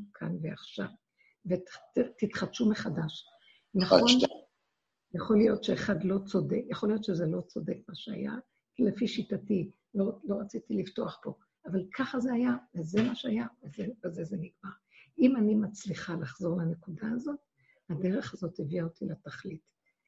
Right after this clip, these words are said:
Speaker 1: כי בנקודה של השלווה, שם יש את כל מה שרק אני מחפשת לקיום שלי, שיכול משם להציץ עליי ולהעביר אותי לתודעה ורובדים אחרים. אה, רצית לשאול משהו,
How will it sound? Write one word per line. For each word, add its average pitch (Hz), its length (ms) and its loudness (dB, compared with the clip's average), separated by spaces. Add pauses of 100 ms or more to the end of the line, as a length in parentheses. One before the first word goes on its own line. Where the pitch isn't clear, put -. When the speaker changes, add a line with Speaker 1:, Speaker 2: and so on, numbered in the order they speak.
(160)
Speaker 1:
כי 196 120 2
בנקודה 165 500 -2
של 226 200 0
השלווה, 175 520 -2 (360)
שם 190 280 -4
יש 175 220 -4
את 202 120 -6
כל 180 140 -2
מה 175 120 -4
שרק 156 280 -8 (500)
אני 165 140 0
מחפשת 202 600 -2 (500)
לקיום 202 480 2
שלי, 220 340 2
שיכול - 520 0 (120)
משם 185 340 0
להציץ 175 520 -4
עליי 190 280 -2 (360)
ולהעביר 175 420 0
אותי 190 400 -4 (360)
לתודעה 175 520 -2 (100)
ורובדים 160 480 -4
אחרים. 160 400 -10 (460)
אה, 180 120 2
רצית 190 360 0
לשאול 180 340 0
משהו, 165 300 -4